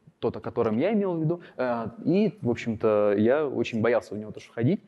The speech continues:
постоянно. Я помню, это в детстве, и меня это тоже навеяло некий ужас. То есть вот все эти, эм, архаические вещи, они впитываются,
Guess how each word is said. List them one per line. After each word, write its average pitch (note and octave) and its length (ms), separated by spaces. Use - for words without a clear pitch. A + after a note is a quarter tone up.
постоянно. B2+ 600
Я G#2+ 100
помню, G#2+ 300
это G#2+ 100
в G#2 40
детстве, G#2 520
и - 20
меня G#2+ 540
это - 140
тоже G2+ 140
навеяло A2+ 480
некий A#2 280
ужас. A#2+ 380
То G#2+ 140
есть - 140
вот A2 120
все - 240
эти, C3+ 540
эм, A2+ 420
архаические - 1160
вещи, F3+ 640
они B2 540
впитываются, G3+ 1040